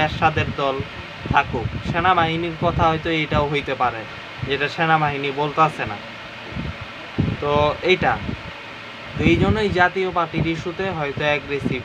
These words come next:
সেনাবাহিনী এরকম দেখাইল। কিন্তু আসলে কি সেনাবাহিনীকে আসলে এই বেরাকে রাখা উচিত বলে আমি মনে করি এই মুহূর্তে। হয়তো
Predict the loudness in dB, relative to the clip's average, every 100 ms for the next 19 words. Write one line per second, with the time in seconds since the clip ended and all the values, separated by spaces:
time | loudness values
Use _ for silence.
0 | -4 0 2 2 2 -2 -8 -10 2 2
1 | 2 -10 -10 -4 0 0 0 -4 -2 -2
2 | -2 -2 4 4 2 -4 -6 0 2 2
3 | 0 -2 -2 -2 0 2 4 6 8 8
4 | 8 8 8 4 0 2 2 2 0 0
5 | 4 4 4 2 0 0 0 4 4 4
6 | 0 0 0 2 4 4 2 2 4 2
7 | 4 2 2 0 -4 -2 0 6 6 4
8 | -2 0 2 2 2 6 4 4 -2 2
9 | 4 4 2 -2 -2 -6 0 0 2